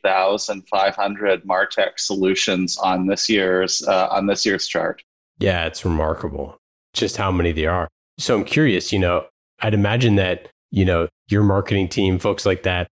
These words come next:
Speaker 2: they're all using, uh, a variety of different tools. Uh, obviously, they're, they're using Hootsuite. So, you know, how do you manage that sort of thing?
Speaker 1: You know, we're trying to al-, always finding a path to simplify as much as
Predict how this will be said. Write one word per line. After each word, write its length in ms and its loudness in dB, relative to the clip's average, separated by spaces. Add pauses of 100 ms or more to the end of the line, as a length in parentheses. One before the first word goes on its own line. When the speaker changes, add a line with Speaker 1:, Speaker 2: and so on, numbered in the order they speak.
(140)
Speaker 2:
they're 260 4
all 160 4
using, 720 4
uh, 260 -2
a 60 0
variety 500 0
of 100 -2
different 360 -2
tools. 540 0
Uh, 200 -2
obviously, 500 -2
they're, 260 -2
they're 180 -2
using 300 0
Hootsuite. 520 0 (300)
So, 680 2
you 160 4
know, 100 -2
how 180 -2
do 80 4
you 180 6
manage 360 2
that 200 -4
sort 200 -2
of 60 -4
thing? 200 -4 (280)
Speaker 1:
You 140 0
know, 180 2
we're 200 2
trying 380 0
to 200 0
al-, 300 0
always 420 0
finding 340 -2
a 60 -2
path 520 0
to 280 0
simplify 600 -2
as 200 0
much 280 -2
as 120 -12